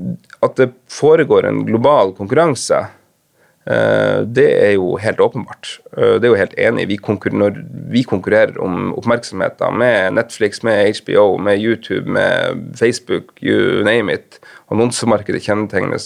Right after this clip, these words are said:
i stadig større grad av at det handler om, om, om en global, eh, global konkurranse. Men, eh, jeg er ikke helt enig med Per Aksel.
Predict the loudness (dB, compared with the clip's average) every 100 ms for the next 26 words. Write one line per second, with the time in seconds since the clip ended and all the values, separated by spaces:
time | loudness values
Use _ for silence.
0 | -8 0 2 2 0 0 0 0 0 2
1 | 0 0 -2 -2 -2 -4 -10 _ -20 -20
2 | -20 -20 -20 -20 -20 -12 0 2 4 2
3 | 2 2 2 2 2 4 4 4 2 2
4 | 2 2 2 2 0 -2 0 0 -2 -6
5 | -8 -12 -20 _ _ _ _ 0 2 2
6 | 0 2 4 2 0 -6 -10 -4 -2 0
7 | 2 2 2 2 2 2 0 2 0 0
8 | -4 -6